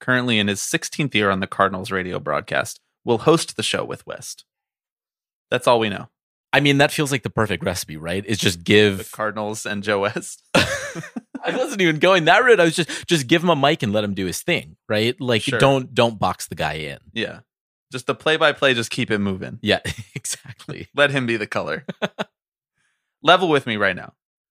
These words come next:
Speaker 1: Would you co-host this podcast with Joe West? Don't, not leave me. Don't leave me. Would you just do this in the other free time that you have?
Speaker 2: Is this, is this a weekly venture?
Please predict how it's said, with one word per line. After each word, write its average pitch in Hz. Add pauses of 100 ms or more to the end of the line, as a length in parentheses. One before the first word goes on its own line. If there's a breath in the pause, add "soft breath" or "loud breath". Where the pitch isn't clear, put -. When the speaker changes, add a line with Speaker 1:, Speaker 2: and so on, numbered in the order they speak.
(300)
Speaker 1:
Would 143
you 151 (640)
co-host 104
this -
podcast -
with -
Joe 73
West? - (440)
Don't, 208
not 175
leave 170
me. 107 (160)
Don't 143
leave 117
me. - (100)
Would 131
you 175
just 143
do 127
this 113
in 113
the 104
other 107
free 101
time 92
that -
you -
have? - (640)
Speaker 2:
Is 110
this, 120
is 107
this 113
a 107
weekly 92
venture? 127